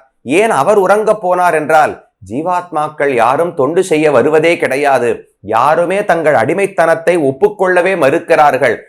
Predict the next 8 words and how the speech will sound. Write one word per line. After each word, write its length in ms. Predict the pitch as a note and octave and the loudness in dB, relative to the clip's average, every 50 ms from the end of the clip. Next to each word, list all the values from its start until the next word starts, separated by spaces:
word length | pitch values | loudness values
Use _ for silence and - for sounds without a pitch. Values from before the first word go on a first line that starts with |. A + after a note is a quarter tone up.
| _ _ _ | _ _ _
அதனால் 480 | - A2 G2+ B2+ B2+ C3 C#3 C#3+ D3 D3 - _ _ _ _ | -6 -2 0 0 0 0 -2 -2 -4 -4 -8 _ _ _ _
ஒரு 240 | - - C3 B2+ A#2+ | -10 -8 -8 -6 -6
விஷயம் 460 | A2+ B2+ - E3+ E3 E3+ E3 E3 E3+ D#3 - _ _ _ | -6 -4 -2 -2 -2 0 -2 -2 -4 -8 -12 _ _ _
பல 240 | - A#2+ A#2+ C3+ C#3+ | -4 -2 -2 0 0
நாளாக 560 | C#3+ D3 D3+ D3 D3+ D#3 D#3 D#3 E3+ G3 G3+ | 0 0 0 2 2 2 2 2 0 -2 -2
நமக்கு 340 | F3 E3 D#3+ D#3+ D3+ - D3 | -2 -2 -2 -2 -4 -6 -4
நினைவிலேயே 640 | A#2+ B2 C#3 D#3 E3+ D#3+ E3+ E3 E3 E3 E3 F#3+ G3 | -4 -2 -2 -2 -2 -2 0 0 0 0 0 0 0
இல்லாவிட்டால், 800 | D#3 C#3 D3+ E3 E3+ E3+ D3+ C#3+ C3+ C#3 - C#3+ C3 A#2+ G#2 | 0 -2 0 2 2 2 2 0 -4 -2 0 0 0 2 0